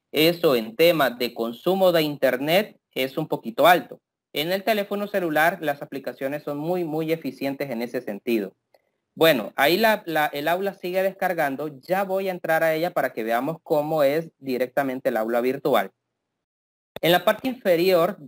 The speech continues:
de la barra de navegación de la aplicación, tenemos también un acceso a calendario. El calendario, eh, la ventaja es que se sincroniza con las aulas. Digo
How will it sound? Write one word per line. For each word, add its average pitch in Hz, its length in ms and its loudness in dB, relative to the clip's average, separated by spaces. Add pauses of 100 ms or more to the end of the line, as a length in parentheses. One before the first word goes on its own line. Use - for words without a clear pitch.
de 135 140 0
la 127 120 2
barra 151 300 4
de 165 120 2
navegación 160 680 -2
de 120 80 -2
la 131 100 0
aplicación, 156 680 -2 (420)
tenemos 160 460 2
también 165 340 0
un 165 140 0
acceso 165 500 -4
a 151 180 2
calendario. 170 800 0 (880)
El 165 240 0
calendario, 180 840 0
eh, 131 300 -4
la 139 160 2
ventaja 147 480 -4
es 165 120 -6
que 175 120 -4
se 170 160 -4
sincroniza 151 800 -4
con 135 160 0
las 120 220 -4
aulas. 131 440 0
Digo 170 380 -4